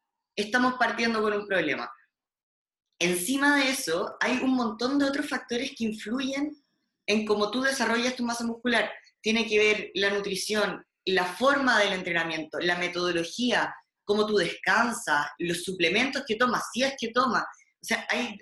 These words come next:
realmente un montón, montón de factores que influyen en eso. No es como que tú levantaste una mancuerna y ¡guau!, te sale un bíceps. Eso no, no funciona así. Hay mucho trabajo por detrás. Y de hecho, ganar un solo kilo de músculo no es fácil.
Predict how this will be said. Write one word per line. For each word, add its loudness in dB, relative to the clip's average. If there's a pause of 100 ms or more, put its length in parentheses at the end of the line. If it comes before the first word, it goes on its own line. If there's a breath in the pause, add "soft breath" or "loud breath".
realmente 0
un 0
montón, -2
montón -4
de -6
factores -4
que -6
influyen -2
en 0
eso. -4 (360 soft breath)
No 2
es 2
como -2
que -2
tú -6
levantaste 2
una -2
mancuerna 0
y 0
¡guau!, 2
te -6
sale -6
un -8
bíceps. -10 (800)
Eso 0
no, 2
no -2
funciona 0
así. -6 (440 soft breath)
Hay 2
mucho 0
trabajo 4
por -2
detrás. -4 (520 loud breath)
Y -2
de 4
hecho, -4 (180)
ganar 2
un 0
solo -2
kilo -2
de 2
músculo 0
no -2
es -6
fácil. -8